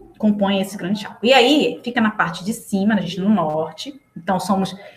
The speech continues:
somos norte, né? Norte, norte, Ceará, norte, Argentina, somos todos, no-, todos, todos lá pra cima. Então, vamos pensar nas províncias de arriba, que eles chamam, né? Eu vou pensar no meu nordeste e vamos ver.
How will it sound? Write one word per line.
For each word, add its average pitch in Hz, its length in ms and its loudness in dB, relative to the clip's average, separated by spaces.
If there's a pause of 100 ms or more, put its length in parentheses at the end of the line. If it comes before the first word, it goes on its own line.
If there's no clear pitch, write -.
(140)
somos 226 300 4
norte, 202 420 6
né? 214 320 6
Norte, 196 420 2
norte, 233 300 4 (280)
Ceará, 202 560 4
norte, 214 600 -2 (500)
Argentina, 202 500 2
somos 233 180 2
todos, 254 160 6
no-, 226 240 0 (280)
todos, 240 220 8
todos 254 300 2 (540)
lá 220 80 4
pra 277 160 6
cima. - 520 -8
Então, 226 220 0
vamos 277 160 4
pensar 277 240 2
nas 247 140 2
províncias 254 420 2
de 247 80 4
arriba, 196 400 4
que 165 120 -6
eles 170 160 -2
chamam, 151 320 -8
né? 156 160 -2
Eu 170 120 2
vou 196 80 -2
pensar 202 300 0
no 196 80 -2
meu 196 140 2
nordeste 214 540 2
e - 20 -4
vamos 233 200 0
ver. 254 140 -10